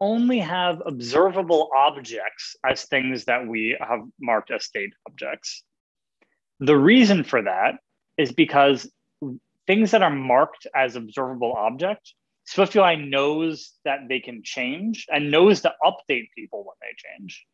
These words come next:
So we need to go back into our game view model and mark that it's an observable object.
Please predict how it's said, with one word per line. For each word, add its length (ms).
So 160
we 120
need 140
to 80
go 180
back 540
into 520
our 140
game 460
view 240
model 520
and 320
mark 500
that 120
it's 360
an 120
observable 580
object. 760